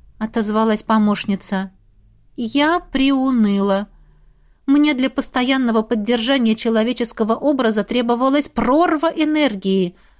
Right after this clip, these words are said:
а из животной пищи ее можно получить куда больше, чем из растительной. «Тыква с курицей!»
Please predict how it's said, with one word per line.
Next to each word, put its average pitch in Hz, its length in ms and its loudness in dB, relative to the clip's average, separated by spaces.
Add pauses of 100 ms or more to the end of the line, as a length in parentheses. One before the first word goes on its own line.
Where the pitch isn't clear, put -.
а 233 100 0
из 226 160 0
животной 240 480 0
пищи 233 340 -4
ее 247 220 0
можно 233 320 0
получить 247 460 -2
куда 277 320 0
больше, 330 320 -2
чем 320 240 -2
из 233 100 -2
растительной. 180 880 -2 (1300)
«Тыква 370 420 2
с 370 80 -2
курицей!» 302 1040 2